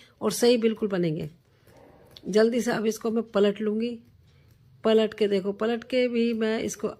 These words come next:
पीछे से, ऊपर से जो ये, ये भी अच्छी तरह से सेकना है। एक स-, अब मैं ये स्पून की मदद से मैं इसके,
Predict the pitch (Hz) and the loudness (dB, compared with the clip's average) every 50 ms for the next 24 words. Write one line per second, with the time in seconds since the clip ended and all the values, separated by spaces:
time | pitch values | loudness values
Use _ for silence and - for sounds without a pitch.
0 | _ - - 214 220 220 220 - 226 214 202 196 214 - - - 208 208 202 - | _ -10 -6 -4 -4 -6 -4 -4 -2 -2 -2 -4 -6 -8 -6 -6 -6 -8 -6 -6
1 | 214 214 - - 208 180 190 190 190 185 185 190 202 - 190 190 190 190 180 190 | -8 -6 -6 -6 -6 -4 -4 -4 -4 -4 -4 -6 -6 -6 -4 -6 -6 -4 -4 -4
2 | - - - 196 - - 196 175 175 170 180 170 - 220 220 - 240 233 226 208 | -4 -4 -6 -10 -8 -8 -6 -6 -4 -4 -6 -6 -8 -8 -8 -6 -8 -6 -6 -6
3 | 196 180 175 160 - - - - - - - - - - - - - - _ _ | -4 -4 -6 -6 -10 -14 -20 -20 -20 -20 -20 -20 -20 -20 -20 -20 -20 -20 _ _
4 | _ _ - - - 196 196 - - - - 190 175 - - - - _ - _ | _ _ -14 -10 -8 -8 -8 -10 -14 -14 -14 -14 -16 -16 -20 -20 -20 _ -20 _
5 | - _ _ - - - - - - - - - - 202 196 202 208 226 233 240 | -20 _ _ -20 -20 -20 -20 -20 -20 -20 -16 -10 -8 -4 -2 0 0 0 -2 -2
6 | 247 254 254 233 233 - - 233 220 208 208 220 208 208 196 202 196 - - 214 | -4 -4 -6 -6 -8 -8 -8 -8 -6 -6 -4 -4 -2 -2 -2 -2 -2 -2 -4 -4
7 | 208 220 240 294 302 - - _ _ _ _ _ _ _ - - - _ - - | -2 -2 -4 -6 -8 -12 -18 _ _ _ _ _ _ _ -20 -20 -20 _ -20 -20
8 | - _ - - - - - 208 - - - - 226 | -20 _ -20 -20 -16 -10 -8 -8 -8 -6 -4 -4 -2